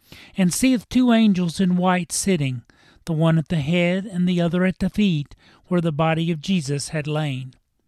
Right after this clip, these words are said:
And they say unto her, "Woman, why weepest thou?" She saith unto them, Because they have taken away my Lord,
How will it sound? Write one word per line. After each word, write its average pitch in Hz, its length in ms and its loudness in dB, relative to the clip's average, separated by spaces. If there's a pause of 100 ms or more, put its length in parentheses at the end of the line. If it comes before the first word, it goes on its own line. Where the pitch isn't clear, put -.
(340)
And 185 180 2
they 220 140 4
say 240 300 2
unto 214 300 2
her, 170 180 4
"Woman, 170 460 2 (480)
why 180 240 2
weepest 240 460 0
thou?" 123 400 -2 (680)
She - 220 -2
saith 165 480 0
unto 160 300 0
them, 139 300 -2 (420)
Because 165 320 -2
they 180 120 2
have 180 140 0
taken 202 320 -2
away 196 240 4
my 185 240 2
Lord, 175 540 0